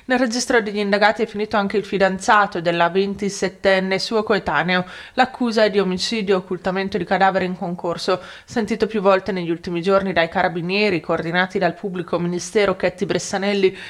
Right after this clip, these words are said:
il ragazzo è residente a Lecco, ma avrebbe trascorso molte settimane a Temu proprio a ridosso delle ricerche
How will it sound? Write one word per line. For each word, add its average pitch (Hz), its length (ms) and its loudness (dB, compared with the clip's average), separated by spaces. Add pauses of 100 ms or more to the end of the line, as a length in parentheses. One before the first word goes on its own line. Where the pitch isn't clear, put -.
il 277 120 -4
ragazzo 240 400 2
è - 20 4
residente 185 500 0
a 190 80 6
Lecco, 190 500 2
ma 185 160 2
avrebbe 180 360 0
trascorso 190 520 -4
molte 220 300 -2
settimane 208 480 -2
a 202 60 0
Temu 214 240 -2
proprio 175 380 0
a 175 40 2
ridosso 180 420 -2
delle 175 220 0
ricerche 196 580 0